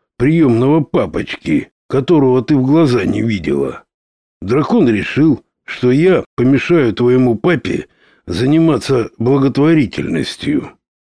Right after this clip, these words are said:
«Расскажи мне о моей семье». «Пусть тебе об этом Катрин расскажет». «Я хочу знать».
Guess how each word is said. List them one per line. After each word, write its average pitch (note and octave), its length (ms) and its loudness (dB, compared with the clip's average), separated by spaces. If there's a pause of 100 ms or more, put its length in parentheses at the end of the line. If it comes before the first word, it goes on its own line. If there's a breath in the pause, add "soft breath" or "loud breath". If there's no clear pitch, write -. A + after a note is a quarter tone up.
(380)
«Расскажи G#3 560 0
мне D3 240 2
о C#3 40 0
моей D3+ 380 2
семье». C#3 680 0 (720)
«Пусть F#3+ 300 0
тебе D3 380 2
об C3+ 200 2
этом A#2+ 360 2
Катрин B2+ 500 0
расскажет». G#2 920 -4 (360)
«Я G3 160 2
хочу A#3+ 360 0
знать». F3+ 580 2